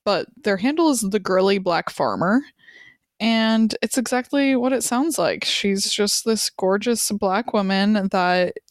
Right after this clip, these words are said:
is l-, all about, like, sustainable living. She's an herbalist, and she's building out her little homestead and farm.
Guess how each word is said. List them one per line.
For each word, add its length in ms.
is 440
l-, 280
all 200
about, 300
like, 180
sustainable 880
living. 580
She's 340
an 120
herbalist, 840
and 340
she's 320
building 420
out 240
her 120
little 280
homestead 800
and 260
farm. 600